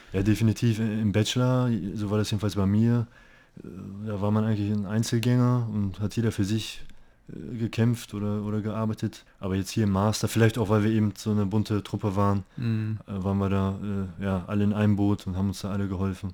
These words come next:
Speaker 1: Das, ja, ist ja auch angenehmer so. Aber gut, im Masterstudium hier, da waren wir auch nur zwanzig Leute.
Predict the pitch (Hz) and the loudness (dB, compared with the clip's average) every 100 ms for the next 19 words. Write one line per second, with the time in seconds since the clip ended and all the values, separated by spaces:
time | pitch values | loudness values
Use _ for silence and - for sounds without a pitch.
0 | - 87 - - - 135 120 82 107 - | -10 -12 -12 -14 -2 4 4 2 -4 -2
1 | 104 101 107 104 101 98 101 - - - | -2 2 2 2 2 0 -2 -6 -14 -2
2 | 113 113 120 107 104 117 123 - 120 117 | 0 2 2 2 2 0 -2 -4 -2 0
3 | 110 117 104 110 113 101 104 - 107 98 | 2 2 2 2 2 2 0 0 0 0
4 | 107 107 101 90 | 0 0 0 -4